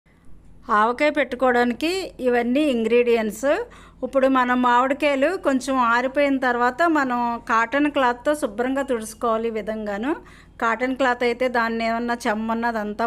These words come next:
పోతుందన్నమాట. నాకు గౌరీ ముక్కలు కోసి పెడుతుంది. అబ్బో, ఎంత హడావుడండి ఆవకాయ అంటేను. అసలు ఒక అర డజన్ మంది కూర్చున్నాం అనమాట వీటి దగ్గర. గౌరీ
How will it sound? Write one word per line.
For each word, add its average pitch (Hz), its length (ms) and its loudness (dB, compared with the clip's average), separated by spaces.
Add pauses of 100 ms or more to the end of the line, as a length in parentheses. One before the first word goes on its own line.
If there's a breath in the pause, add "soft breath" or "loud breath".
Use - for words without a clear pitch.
(120)
పోతుందన్నమాట. 202 840 -4 (580 loud breath)
నాకు 220 220 -2 (180)
గౌరీ 233 380 2
ముక్కలు 254 360 -2
కోసి 240 280 -2
పెడుతుంది. 220 460 -2 (500 loud breath)
అబ్బో, 208 220 0 (120)
ఎంత 220 200 -4 (140)
హడావుడండి 226 640 0 (160)
ఆవకాయ 220 440 0
అంటేను. 214 360 -4
అసలు 214 240 -6
ఒక 214 80 -6 (100)
అర 202 180 -2
డజన్ 208 320 -2
మంది 202 240 -8
కూర్చున్నాం 226 520 -6
అనమాట 208 340 -6 (120)
వీటి 202 260 -8
దగ్గర. 208 360 -4 (640 loud breath)
గౌరీ 220 280 4